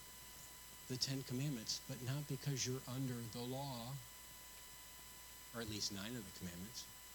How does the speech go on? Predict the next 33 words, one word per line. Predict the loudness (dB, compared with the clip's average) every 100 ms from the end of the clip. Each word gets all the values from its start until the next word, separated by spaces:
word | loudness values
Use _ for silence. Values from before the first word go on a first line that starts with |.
| -10 -10 -10 -10 -10 -10 -8
but | -6 -2
because | 0 4 6 6 4 0 -10 -10 -10 -10 -2
you're | 0 0
like | -2 0
Jesus | 0 4 4 4
Christ. | 2 0 4 4 4 -2 -10 -10 -10 -10 -10 -10 -10 -10 -10 -10 -10 -10 -10 -10 -10 -10 -10 -10 -10 -8 0
And | 2
that | 6 8
is | 10 12 10
the | 8
law | 4 2 0
that | -2 -2
God | -2 2
has | 2
placed | 4 6 8 10
us | 10 10
under. | 10 4 -4 -10 -10 -10 -10 -10 -10 -2
Do | 2
you |
remember | 6 6 8
when | 8 8
I | 8
was | 8
reading | 8 8 8 6
in |
Galatians | 6 4 6 6 8
chapter | 8 8 4 4
two, | 6 6 6 4
we | 2
came | 4 6 6
to |
the | 4 2
pla-, | 2 2 2